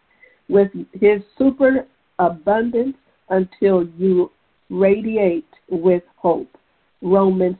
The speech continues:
fifteen and thirteen. Father, we declare the word of the Lord. Don't you know, haven't you been listening? Yahweh is the one and only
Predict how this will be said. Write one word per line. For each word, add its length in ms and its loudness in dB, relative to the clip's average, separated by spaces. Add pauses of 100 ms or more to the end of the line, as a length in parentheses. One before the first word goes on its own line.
(100)
fifteen 640 0
and 260 -4
thirteen. 640 -6 (760)
Father, 320 2
we 200 -10
declare 540 -6
the 140 -4
word 520 -2
of 200 -6
the 80 -4
Lord. 640 -6 (800)
Don't 340 2
you 200 -8
know, 600 -8 (680)
haven't 460 0
you 240 -10
been 320 -6
listening? 520 -4
Yahweh 500 0
is 260 0
the 100 2
one 540 -2
and 300 -2
only 400 2